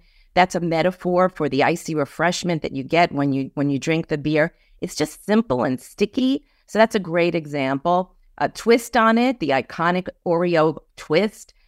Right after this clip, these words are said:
Uh, you're gonna see that in the upcoming ads. So those are examples of simple, sticky, creative devices that go straight into our memory.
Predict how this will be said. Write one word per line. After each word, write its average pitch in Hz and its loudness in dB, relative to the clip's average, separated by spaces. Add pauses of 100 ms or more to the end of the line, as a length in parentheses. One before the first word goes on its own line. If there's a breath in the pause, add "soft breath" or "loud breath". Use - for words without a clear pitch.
(140)
Uh, 135 0
you're 139 -2
gonna 143 -2
see 156 -6
that 185 2
in 180 0
the 180 0
upcoming 175 -4
ads. 175 -2 (300)
So 233 0
those 247 4
are 277 2
examples 180 0
of 139 -2
simple, 233 -2
sticky, 185 -4
creative 165 -2
devices 151 0
that - -6
go 139 0
straight 214 -2
into 214 -2
our 160 0
memory. 135 -2